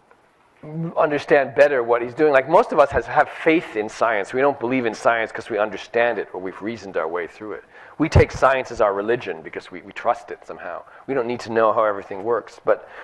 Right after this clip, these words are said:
I think, um, what fascinates me is how you can't really blend these perspectives into one. You can't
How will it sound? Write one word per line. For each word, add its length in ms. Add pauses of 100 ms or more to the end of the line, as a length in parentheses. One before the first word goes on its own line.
(440)
I 120
think, 460
um, 380 (720)
what 140
fascinates 600
me 320
is 120
how 300 (280)
you 80
can't 320
really 300
blend 580
these 240
perspectives 640
into 180
one. 400
You 60
can't 340